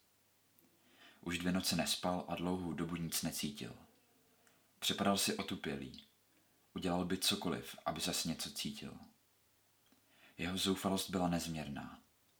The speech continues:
Potřeboval cítit.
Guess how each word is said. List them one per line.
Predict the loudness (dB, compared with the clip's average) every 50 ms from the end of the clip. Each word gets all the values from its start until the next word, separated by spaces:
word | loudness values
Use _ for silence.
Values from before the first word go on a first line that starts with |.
| _ _ _ _ _ _ _ _ _ _ _ _ _ _ _ _ _ _
Potřeboval | -8 -4 0 2 2 4 4 4 4 4 4
cítit. | 4 4 2 4 4 4 2 2 -2 -4 -4 -6 -12 -16